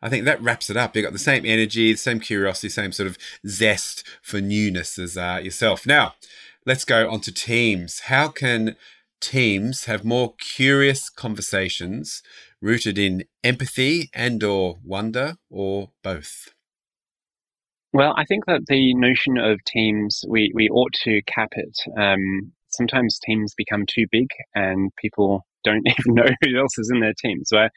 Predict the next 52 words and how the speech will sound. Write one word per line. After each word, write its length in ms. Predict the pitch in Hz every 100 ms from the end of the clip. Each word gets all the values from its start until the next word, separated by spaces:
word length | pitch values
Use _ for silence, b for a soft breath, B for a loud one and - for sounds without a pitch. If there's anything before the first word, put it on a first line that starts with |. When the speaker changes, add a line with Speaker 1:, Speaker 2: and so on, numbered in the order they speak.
| B B
Speaker 2:
when 100 | 143
I 80 | 147
think 120 | 143
of 100 | 131
teams, 420 | - 120 113 110 110 101
I 40 | -
think 160 | 117
of 100 | 107 90
crews. 580 | - 113 95 80 76 -
I 60 | 101
think 200 | - 107
of, 100 | 98
like, 220 | 101 95 92 - _ -
a 60 | 104
squad 460 | - - 107 92 98 95
vibe, 340 | 90 87 85 95
you 140 | 104
know, 240 | 92 90 92 - _ _ -
half 140 | 117
a 40 | 110
dozen 280 | 101 98 92
folks, 500 | 95 - - - - 120 117 117
folks 160 | 113
that 100 | 113
can 140 | 107 98
sit 140 | 110
around 180 | 107 104
the 60 | 95
dinner 200 | 104 101
table 220 | 95 92 98
together. 280 | 98 82 71 - _ B B B
If 80 | 110
it 40 | 113
starts 200 | 143 113
to 60 |
get 120 | 123
a 40 | 107
bit 120 | 110
beyond 320 | 104 101 101
that, 180 | 95 90
it 140 | 98 92
gets 180 | 104 107
a 40 |
little 160 | 107 107
bit 100 | 104
unwieldy. 640 | 95 92 95 95 90 87 92
And 140 | 107 98
so 280 | - 101 98 98 107
within 360 | 107 131 233
that 240 | 175 92 - - - _ _ -
closely 440 | 131 117 - 113
knit, 240 | 107 107